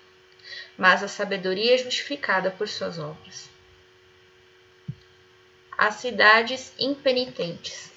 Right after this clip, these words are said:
as cidades que não fazem penitência.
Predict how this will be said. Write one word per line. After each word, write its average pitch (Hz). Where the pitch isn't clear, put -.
as -
cidades 190
que -
não 220
fazem 196
penitência. 185